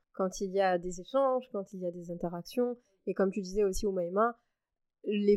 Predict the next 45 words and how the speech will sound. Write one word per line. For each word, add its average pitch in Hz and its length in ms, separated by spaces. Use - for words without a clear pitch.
fois 214 240
où 202 60
tu 202 140
parlais, 208 600
tu 214 140
discutais 208 680
et 196 60
que - 40
tu - 120
pouvais 185 280
plus 233 300
entrer 202 240
en 185 160
relation 185 320
avec 180 240
le 175 80
professeur, 196 580
le 185 120
ou 180 60
la 175 140
professeure, 185 500
et 185 100
ben, 190 120
ça 190 120
te 185 60
permettait 185 440
de 190 180
mieux 226 220
mémoriser 202 560
et 226 40
de 185 120
mieux 220 180
comprendre 190 480
le 185 80
cours. 185 280
Donc, 175 200
pour 196 140
moi, 196 120
c'est 202 120
une 185 100
voie 196 160
qu'il 196 240
faut 185 160
totalement, 190 720
euh, 180 280